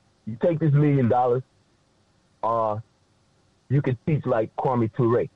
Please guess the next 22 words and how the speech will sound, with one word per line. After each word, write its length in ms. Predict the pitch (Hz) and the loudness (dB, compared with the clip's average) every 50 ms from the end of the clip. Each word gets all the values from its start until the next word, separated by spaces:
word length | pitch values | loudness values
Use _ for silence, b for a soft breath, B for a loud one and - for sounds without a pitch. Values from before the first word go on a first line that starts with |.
| _ _ _ _ _ _ _ _ _ _ _ _ _ _ _ _ _ _ _ - | _ _ _ _ _ _ _ _ _ _ _ _ _ _ _ _ _ _ _ -6
I 80 | 117 123 | -4 -2
would 140 | 135 139 135 | 0 0 2
most 260 | 135 131 123 113 101 | 2 2 2 0 2
definitely, 600 | 147 156 156 143 143 139 135 127 120 123 123 120 | 2 0 2 2 2 2 2 2 2 2 2 0
beyond 400 | 107 104 117 117 127 127 120 117 | 0 0 0 0 2 2 0 0
a 40 | 107 | -2
shadow 300 | - - 123 113 107 101 | -2 0 2 2 2 0
of 80 | 98 101 | 0 0
doubt, 280 | 117 117 110 95 - _ _ _ _ _ _ _ - - | 0 0 0 -2 -6 _ _ _ _ _ _ _ -4 -2
uh, 300 | 110 110 104 98 95 113 - _ _ _ _ _ _ _ _ _ _ - | 0 0 2 2 0 0 -2 _ _ _ _ _ _ _ _ _ _ -2
take 220 | 156 139 120 - - _ _ _ _ _ _ _ _ _ _ _ _ _ _ _ _ _ _ _ _ _ _ _ _ _ - | 0 0 0 -2 -4 _ _ _ _ _ _ _ _ _ _ _ _ _ _ _ _ _ _ _ _ _ _ _ _ _ -2
the 100 | 117 113 | 0 0
ability 520 | 107 104 107 139 143 135 120 113 - 107 | 0 2 0 2 2 0 0 -2 -2 -4
to 120 | 98 - | -2 -2
be 220 | 101 101 123 123 127 | -2 0 2 2 2
able 200 | 123 117 104 110 | 2 0 -2 -4
to 140 | - 104 98 - - | -8 -8 -10 -8 -4
teach 140 | - 135 - _ - | -2 -2 -2 _ -2
like 220 | 110 104 - - | -2 -2 0 0
Kwame 300 | - - 117 107 101 90 - | -2 -2 -2 -2 -2 -4 -2
Ture, 300 | - 101 107 110 95 - _ _ _ _ _ _ | -2 -2 0 0 -2 -2 _ _ _ _ _ _
because 420 | - 110 104 - 135 127 117 110 | -6 -6 -2 -2 -2 0 0 -2